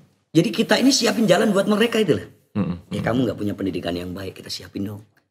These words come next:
Speaker 1: Eh, kamu,
Speaker 2: Oke.
Speaker 1: kamu karaktermu bad banget. Yuk kita siapin,
Speaker 2: Hmm.
Speaker 1: kita kasih teladan."
Speaker 2: Proses.
Speaker 1: Yohanes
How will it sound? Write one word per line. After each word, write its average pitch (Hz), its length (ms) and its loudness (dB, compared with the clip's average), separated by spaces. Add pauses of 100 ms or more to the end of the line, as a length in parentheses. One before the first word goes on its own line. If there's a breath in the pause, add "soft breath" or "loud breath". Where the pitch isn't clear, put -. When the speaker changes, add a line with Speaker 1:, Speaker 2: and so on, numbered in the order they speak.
(400)
Speaker 1:
Eh, - 100 -6
kamu, 131 260 0 (100)
Speaker 2:
Oke. - 380 -10
Speaker 1:
kamu 135 220 0
karaktermu 113 580 0 (100)
bad 104 240 -2
banget. 104 300 -6 (420)
Yuk - 160 -8
kita - 260 -12
siapin, - 600 -8
Speaker 2:
Hmm. 80 240 -6
Speaker 1:
kita - 220 -8
kasih - 260 -8
teladan." - 400 -10 (220 soft breath)
Speaker 2:
Proses. 175 200 0
Speaker 1:
Yohanes 165 320 4